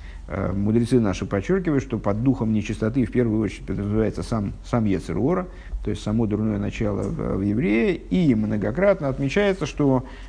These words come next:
э, «дух нечистоты уберу, уберу с земли», это означает, что духа нечистоты попросту не станет. То есть он действительно будет полностью убран,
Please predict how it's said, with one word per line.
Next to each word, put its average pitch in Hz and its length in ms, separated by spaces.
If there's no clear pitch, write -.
э, 110 420
«дух 156 220
нечистоты 127 520
уберу, 123 420
уберу 135 380
с 110 60
земли», 139 580
это 123 360
означает, 151 920
что 117 600
духа 131 340
нечистоты 127 520
попросту 147 440
не 135 140
станет. 117 440
То 98 80
есть 98 100
он 110 80
действительно 156 400
будет 131 240
полностью 143 720
убран, 113 440